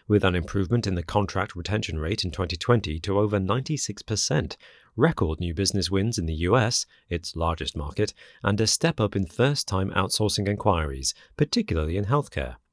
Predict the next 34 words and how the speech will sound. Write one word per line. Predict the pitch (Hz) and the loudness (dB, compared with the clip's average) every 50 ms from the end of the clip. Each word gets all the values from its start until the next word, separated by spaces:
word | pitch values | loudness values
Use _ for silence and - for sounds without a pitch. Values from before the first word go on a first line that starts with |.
| _ _ _ _ _ _ _ _ _ _ | _ _ _ _ _ _ _ _ _ _
Looking | 185 165 - 110 98 87 87 82 | 2 4 6 4 4 4 2 0
longer | 76 80 92 95 95 87 85 82 | 0 2 2 2 2 2 0 -2
term, | - - 165 175 113 90 90 87 82 - - - - _ - | 0 2 2 4 4 2 2 0 -4 -6 -12 -20 -20 _ 0
this | 160 185 160 | 2 2 4
structural | - - - - - 117 117 - - - 101 90 85 | 4 2 0 0 4 4 2 2 2 0 -2 0 0
growth | 90 90 90 82 - | 4 4 4 4 4
opportunity | - 76 - - - 90 85 85 82 101 104 98 | -2 -4 -4 -4 -4 -2 -2 -2 -2 0 -2 0
from | - - 82 76 71 | 0 0 -2 -2 -2
first-time | - - - 127 117 90 80 - - - - - - 170 151 87 73 76 - | -6 -2 2 2 4 4 2 0 -6 -8 -14 -2 2 4 4 4 2 0 -2
outsourcing | - 87 85 78 - - 95 87 78 - - 95 101 104 98 | 0 0 0 0 0 0 0 -2 0 -2 -2 0 0 -2 0
remains | 90 98 110 110 117 120 120 117 113 - | 0 0 0 0 0 0 -2 -2 -4 -6
compelling, | - - 147 131 - 151 156 104 78 71 65 62 - _ _ _ _ _ _ _ _ - | -4 -4 -6 0 2 2 2 4 2 0 -2 -6 -14 _ _ _ _ _ _ _ _ -2
a | - | -2
trend | - - 202 202 139 110 107 107 | 0 2 4 6 6 6 6 2
that | 101 107 104 104 | 0 0 -2 0
is | 117 113 107 | -2 -2 0
likely | 127 165 185 180 - 131 | 0 0 -2 0 0 -2
to | - - 117 | -2 -2 -4
continue | - 117 113 - - 220 208 104 76 65 67 - | -2 -2 -2 0 2 2 4 4 2 0 -2 -4
and | - 110 139 151 127 | -2 -2 0 0 0
accelerate | 123 - - - - - - 98 85 69 67 - - | -2 -2 -2 -2 -2 0 0 0 -2 -2 -2 -4 -4
over | 85 78 78 | -4 -4 -4
coming | - - - 92 87 82 80 73 | -6 -4 -4 -4 -2 -4 -4 -4
years. | 85 85 82 80 82 80 - - - - _ _ _ _ _ _ - | -4 -4 -4 -2 0 0 0 -2 -2 -6 _ _ _ _ _ _ -2
Around | 90 92 101 110 113 107 101 | 0 2 4 4 4 2 0
fifty | - - - 131 - - - | -2 -2 -4 -4 -2 -2 -4
percent | 90 - 117 - - 143 139 104 | -2 -2 0 0 2 0 0 0
of | 98 | -4
the | 92 | -6
global | 82 - 98 98 85 80 82 | -2 0 2 2 2 2 0
market | 78 85 101 113 - - 78 - | 2 2 2 2 0 -2 -4 -2
is | 80 78 | -2 -4
still | - - 123 107 76 76 - | 0 2 2 2 2 0 -2
in-house. | - 95 95 85 82 104 123 104 - - - - - | -2 -2 -2 -2 -2 0 -2 -2 -2 -2 -4 -4 -4